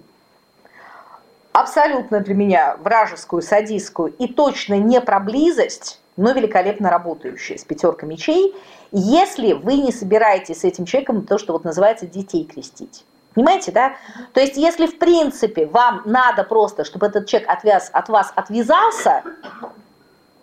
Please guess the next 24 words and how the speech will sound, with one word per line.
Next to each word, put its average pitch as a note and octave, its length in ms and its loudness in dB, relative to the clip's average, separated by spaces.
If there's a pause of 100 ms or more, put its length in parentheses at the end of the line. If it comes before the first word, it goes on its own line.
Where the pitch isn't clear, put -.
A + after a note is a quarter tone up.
(260)
понимаете, D#4 440 2
да, B3+ 120 4
вот C4 140 2
своей G3+ 240 2
пятёркой F#3+ 400 -2
мечей G4+ 340 4
шёл F4+ 300 2
и A3+ 60 -4
день C4 260 0
в G3 40 -6
другом A#3 340 0
месте G#3 320 -2
вонял. D3+ 400 0 (1200)
Понимаете, G4+ 360 2
да, C4 160 2
то, C#4+ 380 0
а, G3+ 260 4
технику, F#4+ 420 -2
пожалуйста, B3+ 440 0
я B3 200 2
дам, F#3+ 200 0
она B3 200 2
очень A#3+ 240 -6
простая. F3+ 540 -2